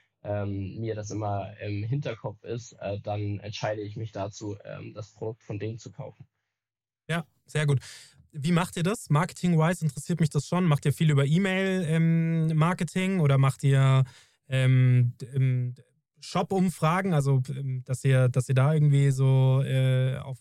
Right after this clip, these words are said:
Speaker 2: auf der, auf der Seite so Rankings macht oder macht ihr das über die Social-Media-Kanäle? Also Meta, ähm, TikTok, was bedient ihr da? Wie macht ihr das? Wo zieht ihr eure Leute her? Und, und, und vielleicht auch, ähm, noch eine Zeitfrage dazu.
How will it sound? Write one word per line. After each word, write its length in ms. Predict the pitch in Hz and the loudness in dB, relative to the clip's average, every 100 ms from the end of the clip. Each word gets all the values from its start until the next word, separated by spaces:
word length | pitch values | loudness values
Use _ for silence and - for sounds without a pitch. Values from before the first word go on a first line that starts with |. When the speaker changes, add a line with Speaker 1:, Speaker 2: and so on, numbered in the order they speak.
| _ | _
Speaker 2:
auf 500 | 123 127 127 _ _ - | -20 -20 _ _ _ 0
der, 120 | 131 120 135 | 0 0 -10
auf 100 | 139 | -4
der 140 | 139 | 0
Seite 320 | 131 143 180 156 | 2 2 0 2
so 100 | 151 | 4
Rankings 460 | 151 196 185 160 | 4 2 0 0
macht 180 | 175 175 | 0 0
oder 100 | 147 | 2
macht 160 | 139 139 | 2 2
ihr 60 | 135 | 0
das 120 | 131 | 2
über 100 | 135 | 2
die 80 | 131 | 2
Social-Media-Kanäle? 960 | 139 139 147 180 190 - 165 160 170 | 0 2 4 4 2 0 2 2 4
Also 280 | 143 127 127 - - _ _ _ _ _ _ _ - | 2 2 0 -2 -20 _ _ _ _ _ _ _ 0
Meta, 840 | 151 208 190 196 202 208 214 190 | 0 0 -2 -2 0 0 0 -2
ähm, 320 | 147 147 143 131 | 0 2 2 2
TikTok, 640 | - - 175 196 214 - | -4 -2 0 0 -2 -4
was 220 | 147 160 | -4 -2
bedient 260 | - 156 202 | 0 0 0
ihr 80 | 202 | 0
da? 260 | 180 185 | 0 2
Wie 60 | 160 | 2
macht 260 | 151 170 202 | 2 2 -2
ihr 60 | |
das? 400 | 196 262 - - _ - | -4 -4 -10 -20 _ -2
Wo 80 | 147 | 0
zieht 200 | 165 202 | 0 -2
ihr 100 | 180 | 0
eure 180 | 165 165 | 2 4
Leute 300 | 151 170 175 | 4 2 2
her? 380 | 127 139 190 226 | 2 2 2 0
Und, 200 | 160 139 | 2 2
und, 240 | 147 151 | 2 0
und 140 | 165 156 | 2 0
vielleicht 300 | 165 175 175 | 2 0 -2
auch, 100 | 147 - _ | -6 -8 _
ähm, 280 | 156 139 135 | 2 4 6
noch 200 | 139 139 | 4 2
eine 100 | 143 | -4
Zeitfrage 760 | - 135 180 233 - 175 185 | -2 0 0 -2 -2 -2 0
dazu. 580 | 180 170 - 185 214 | -2 -4 -6 -4 -4